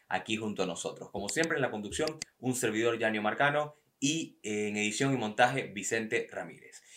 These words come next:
Eh, el día de hoy quise hablar sobre Johannes Gutenberg y la imprenta. Es un episodio que, por supuesto, fue de los primeros que se nos ocurrió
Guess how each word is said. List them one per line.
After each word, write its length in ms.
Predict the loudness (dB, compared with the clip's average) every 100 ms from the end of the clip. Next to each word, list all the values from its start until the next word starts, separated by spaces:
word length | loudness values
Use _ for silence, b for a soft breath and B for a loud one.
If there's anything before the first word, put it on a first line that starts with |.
| B B _
Eh, 360 | 4 6 6 2
el 80 |
día 160 | 6 8
de 120 | 10
hoy 320 | 10 8 4 0
quise 400 | 0 2 0 6
hablar 340 | 6 8 6
sobre 460 | 6 6 6 6 2
Johannes 460 | 8 8 8 2 -6
Gutenberg 540 | -4 -2 0 0 0
y 120 | 0 2
la 60 |
imprenta. 540 | 2 2 2 2 2 0
Es 140 | 0
un 100 | -8
episodio 420 | -6 -6 -4 -4
que, 120 | -4
por 160 | -6 -6
supuesto, 440 | -4 -4 -2 -4
fue 180 | -4 -2
de 40 | -4
los 140 | -4
primeros 340 | -6 -4 -6
que 80 | -8
se 100 | -12
nos 140 | -12 -14
ocurrió 420 | -10 -6 -6